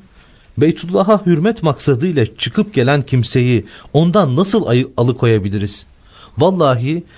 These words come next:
biz sizinle bu hususta bir anlaşma yapmış değiliz. Yemin ederim ki ya Muhammed'in yapmak istediğine mani olunmayacak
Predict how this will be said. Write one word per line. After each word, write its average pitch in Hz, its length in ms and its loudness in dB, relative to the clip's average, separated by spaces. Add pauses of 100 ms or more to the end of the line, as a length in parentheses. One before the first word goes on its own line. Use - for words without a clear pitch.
(140)
biz 214 180 0
sizinle 156 540 0
bu 185 80 -4
hususta 165 460 -2
bir 170 60 0
anlaşma 151 460 0
yapmış 143 360 -4
değiliz. 120 480 -2 (760)
Yemin 175 380 2
ederim 165 400 0
ki 151 380 -4 (460)
ya 190 340 0 (180)
Muhammed'in 160 640 2
yapmak 131 380 0
istediğine 131 520 -2
mani 131 360 2
olunmayacak 139 880 -2